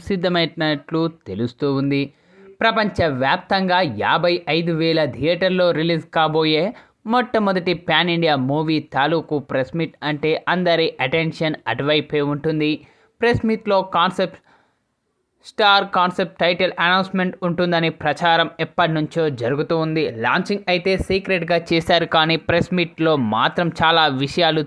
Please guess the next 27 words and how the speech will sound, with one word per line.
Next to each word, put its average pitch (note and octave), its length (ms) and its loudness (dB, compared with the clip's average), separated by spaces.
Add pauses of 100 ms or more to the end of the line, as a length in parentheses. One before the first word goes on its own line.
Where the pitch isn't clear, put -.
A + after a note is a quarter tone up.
తేలుస్తారని D#3 640 2 (220)
అంచనాలు D#3 400 0 (100)
ఉన్నాయి. D#3 280 2 (520)
ఇలాంటి C4+ 340 2 (180)
టైంలో A3+ 260 2 (120)
సూపర్ A3 260 0
స్టార్ G3 300 2
మహేష్ F3+ 300 0
బాబు F#3+ 180 2 (160)
ఎస్ఎస్ఎంబి F3+ 580 -2 (100)
ట్వంటీ E3 260 0 (100)
నైన్ E3+ 200 0 (1120)
మూవీ G3+ 300 2 (300)
గ్లిమ్స్ A3 360 0 (720)
బాంబులా G#3 520 4 (460)
పేలే G3 260 2 (200)
ఛాన్స్ C#3 260 -2 (140)
కూడా F3+ 140 4 (120)
కనిపిస్తూ E3+ 400 -2 (120)
ఉంది. F3+ 180 0 (160)
అసలే A#3 260 2 (140)
టైటిల్ G#3 260 0 (140)
ఏంటా F#3+ 260 2
అని F#3 160 -2
తేల్చకుండా F3+ 500 0 (140)
గ్లిమ్స్ C#3+ 380 -2
వదులుతున్నారా? F3 760 2